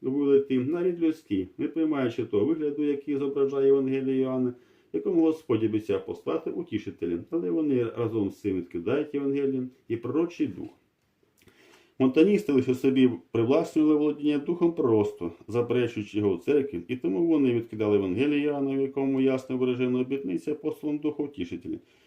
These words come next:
І Монтан себе одного видав за орган полікрі-, паракліта. Істинно, нещасні, які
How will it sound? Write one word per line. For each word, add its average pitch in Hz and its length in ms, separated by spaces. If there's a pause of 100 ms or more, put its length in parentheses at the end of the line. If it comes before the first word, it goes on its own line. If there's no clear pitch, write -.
(160)
І 180 100
Монтан 147 420
себе 104 260
одного 101 460
видав 139 440 (600)
за 113 320 (120)
орган 143 440 (180)
полікрі-, 147 480 (1500)
паракліта. 90 680 (520)
Істинно, 117 580
нещасні, 165 580
які 147 420